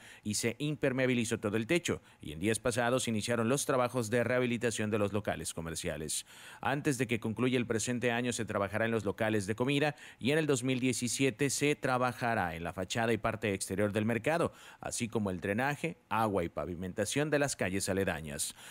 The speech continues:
Resaltó la buena disposición que ha encontrado en los locatarios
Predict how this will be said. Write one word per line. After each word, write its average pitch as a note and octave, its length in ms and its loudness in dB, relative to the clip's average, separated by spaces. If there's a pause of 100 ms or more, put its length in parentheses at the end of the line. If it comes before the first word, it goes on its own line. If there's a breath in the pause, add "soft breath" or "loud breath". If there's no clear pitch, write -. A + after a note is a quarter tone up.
(140 loud breath)
Resaltó C3 540 2
la B2+ 80 4
buena A#2 240 2
disposición A2 580 -2
que A2 120 -2
ha G#2+ 40 0
encontrado A2 640 -2
en C2+ 120 -12
los C#2+ 180 -10
locatarios A#2 640 2